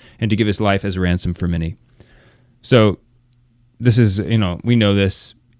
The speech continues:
If you want, uh, to be, if you wanna be first, you need to make yourself last,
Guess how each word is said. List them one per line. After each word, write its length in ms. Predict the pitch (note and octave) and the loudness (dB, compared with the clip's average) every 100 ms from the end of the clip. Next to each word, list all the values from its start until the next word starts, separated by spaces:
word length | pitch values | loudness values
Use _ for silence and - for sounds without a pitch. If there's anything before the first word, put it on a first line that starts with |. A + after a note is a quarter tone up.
| _ | _
If 160 | A2+ A2 | -6 0
you 140 | A#2 | 2
want, 400 | G#2+ A#2 G#2 - - _ | 4 4 2 -4 -20 _
uh, 260 | G#2+ G2 F#2+ | -2 0 0
to 120 | - | 0
be, 440 | G#2 G2 F#2 F#2 - - | 0 0 0 -2 -6 -6
if 100 | A2+ | 2
you 60 | |
wanna 140 | B2 B2+ | 4 4
be 80 | |
first, 480 | B2+ C#3+ E3+ - - - | 4 4 2 0 -8 -6
you 100 | A#2 | -2
need 140 | A2+ | -2
to 80 | - | 0
make 240 | A2+ A2 - | -2 -2 -2
yourself 360 | G2+ A#2 G2 | -2 0 -2
last, 520 | F#2 D#2+ D2 - - | -2 -2 -4 -10 -16